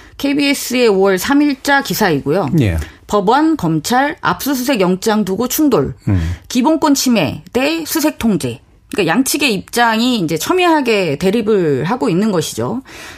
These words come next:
Speaker 1: 그래서 이 토론회가 열렸었는데 이것과 관련해서 영장 판사들이 모여서 또 이제 의견을 제시를 합니다. 그러니까 수사기관 입장에서 압수수색이라는 것은 진술을 뒷받침할 수 있는 주요 증거물을 찾아야 하는 과정이다.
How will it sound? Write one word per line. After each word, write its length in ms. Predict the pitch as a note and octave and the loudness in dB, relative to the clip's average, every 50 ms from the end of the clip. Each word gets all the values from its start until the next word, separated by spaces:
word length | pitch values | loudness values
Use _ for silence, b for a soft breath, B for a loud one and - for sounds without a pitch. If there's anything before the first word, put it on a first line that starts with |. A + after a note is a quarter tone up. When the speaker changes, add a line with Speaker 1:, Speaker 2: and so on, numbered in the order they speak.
| B | B
Speaker 1:
그래서 300 | B A3 A3 G#3+ G#3+ F#3 B B B B B B B B | B 0 2 2 2 0 B B B B B B B B
이 560 | - F#3 G3 F#3+ G3 F#3+ F3 D3 B2+ G#2+ - - | -6 -4 -4 -2 -2 -2 -2 -2 -2 -4 -6 -6
토론회가 720 | - D4 E4 F#4 F#4 F#4 F4+ F4 E4 D4 C#4+ C#4 C4+ B3 F#3 | -2 0 2 2 2 2 2 2 2 2 2 2 4 4 4
열렸었는데 880 | E3+ G3+ C4 C#4+ - - G#3+ F#3 D#3 D3 D3 D#3 F#3 E3 B2+ B2 C#3+ - - | 4 4 4 2 2 2 2 2 2 2 2 0 0 -2 -2 -4 -6 -10 -12
이것과 580 | - - G#3+ A3 A3+ A3 G#3+ A#3 A#3 A3+ - A3+ | -10 -6 -4 -2 -2 -2 0 0 0 0 2 2
관련해서 440 | G3 F3 E3+ F3 E3+ E3+ F#3+ E3+ D#3 | 2 2 2 2 0 0 0 0 2
영장 400 | E3+ G#3 B3 - D4+ D4 C#4 C4+ | 2 2 2 2 2 2 2 2
판사들이 580 | C4 C#4 C4+ C4 C4 B3 G#3+ G#3+ G#3+ B3+ C4 | 2 2 2 4 2 2 2 2 2 2 2
모여서 600 | F#3 E3 E3 E3 D#3 D3+ - C3+ C3+ E3+ A#3 D4+ D4+ - - | 2 2 2 2 0 0 -2 -4 -4 -4 -4 -6 -8 -8 -6
또 120 | D#3+ E3+ | -4 -2
이제 140 | D3+ C#3+ D3+ | 0 0 2
의견을 640 | E3+ A#3+ C4 C4 A#3+ C#4+ C#4 C4+ B3+ C4+ C4+ C4 A#3+ | 4 4 4 2 2 2 2 2 2 2 0 0 0
제시를 380 | - F3+ F3 - G3 F#3 F#3 G#3+ | 0 0 0 2 2 0 2 2
합니다. 400 | B3 A#3+ G3 - - A#2 C#3+ - B B B B | 2 0 0 -2 -6 -8 -10 -12 B B B B
그러니까 240 | B B B E3 F3 | B B B -4 -4
수사기관 560 | - - C#4+ F4+ G4 G4 G4 F#4+ G4 F4 D#4 | -2 0 2 2 4 4 4 4 4 4 2
입장에서 580 | A#3+ - - - C4+ C4+ C4+ C4 B3+ B3+ C4 B3+ | 2 0 -2 2 2 4 4 4 2 4 4 2
압수수색이라는 760 | - - - C#4+ C4 - D4+ C#4 A3+ A#3+ A3+ G#3 G3+ F#3 | 2 2 0 -2 0 2 2 2 2 2 2 2 2 2
것은 480 | E3 D3+ D3 - D#3 D3+ F3 A#3+ C#4 D4 | 2 0 0 0 -2 0 0 2 0 0
진술을 460 | - - A#3 B3+ C4 C4+ D4 C4+ C4 - | 0 2 2 4 4 2 2 0 0 -2
뒷받침할 600 | G#3 G3 - A3+ A3+ A3+ - - A#3+ A3 G#3 G#3 | -2 -2 0 -2 -2 -2 0 0 2 2 2 2
수 180 | G#3 - - F#3+ | 0 -2 -4 -2
있는 360 | F3 F3+ A3+ C#4+ E4 E4+ E4+ B B B B B B B | 0 0 2 2 0 0 -2 B B B B B B B
주요 300 | - - A#3+ C#4 D4+ D4 | -2 2 2 4 4 2
증거물을 600 | - - G#3+ A3 A3+ A3 A#3+ B3+ A#3+ - B3+ C#4+ | 2 2 2 2 4 4 4 4 4 4 2 0
찾아야 460 | C#4 - - D#4+ C#4+ E4 D#4 D#4 D4 C#4 | 0 0 -2 0 2 2 2 2 2 4
하는 180 | C#4+ D4 C#4+ | 4 2 2
과정이다. 720 | - - F3+ G#3+ G#3 B3+ C#4+ C#4+ C4 G3 C#3+ C3+ A2+ - | 2 0 0 2 2 4 4 4 2 2 0 -2 -4 -8